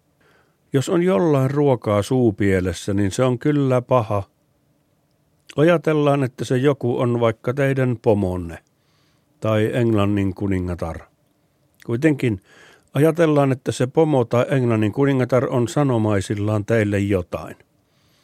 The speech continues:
Ja samassa huomaatte, että sillä on puuroa suupielessä. Ja heti se alkaa rassata mieltänne. Ei voi keskittyä mihinkään, kun vain miettii sitä puuroa sen suupielessä.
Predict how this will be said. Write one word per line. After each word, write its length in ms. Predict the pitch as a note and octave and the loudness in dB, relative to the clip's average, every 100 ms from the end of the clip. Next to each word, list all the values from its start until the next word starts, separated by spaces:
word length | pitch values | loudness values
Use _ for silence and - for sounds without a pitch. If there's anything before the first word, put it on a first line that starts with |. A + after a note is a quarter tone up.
| _ _ _ _ | _ _ _ _
Ja 60 | - | -4
samassa 480 | E3 E3+ C#3+ - A#2+ | 0 0 0 -2 -2
huomaatte, 640 | C#3 C#3 A2+ A2 G#2 - B2+ | 2 2 2 0 -2 -4 -4
että 240 | A#2+ A#2+ | -6 -8
sillä 360 | - G#2 A2 D#3+ | -4 -2 -2 -2
on 280 | D3+ C#3 | 0 0
puuroa 640 | - F3 D#3+ C3+ A#2 A2+ A2 | 0 0 2 0 2 2 2
suupielessä. 1000 | - B2 A2+ G#2 G2+ F#2 F2+ - - E2+ - _ _ _ _ _ _ _ _ | 0 0 0 0 0 0 -4 -8 -14 -14 -16 _ _ _ _ _ _ _ _
Ja 100 | C#3 | 0
heti 320 | D#3 E3+ D3+ | 0 0 -2
se 140 | B2+ B2+ | 0 -2
alkaa 540 | C3+ A#2+ - A#2 A#2 | -2 -2 -2 0 0
rassata 560 | B2+ C3+ - C3 A#2+ G#2+ | 0 -2 -4 -4 -2 -2
mieltänne. 720 | A#2 A#2+ G#2 G2+ F#2+ F#2+ F2+ _ _ - _ _ | 0 0 0 -2 -2 -4 -6 _ _ -20 _ _
Ei 120 | A#2+ | 0
voi 140 | C#3 D#3 - | 2 0 0
keskittyä 640 | D3 - A#2+ - B2 A2+ | -2 0 -6 0 2 2
mihinkään, 560 | C3 A#2+ G#2+ A2 G#2 | 2 0 0 -2 -2
kun 240 | G2 G#2 G#2 | -2 -4 -2
vain 200 | C3+ C3 | -2 0
miettii 540 | C3 A#2 - - G#2+ | 2 0 -2 -2 -2
sitä 280 | G2+ G#2 G2 | 0 0 0
puuroa 520 | A2+ A2 G2 F#2 F#2 | 0 0 0 -2 -2
sen 220 | G#2+ G#2+ | -2 -4
suupielessä. 800 | G2 F#2+ E2 F2 D#2 G2 - - | -2 -4 -4 -8 -10 -14 -18 -20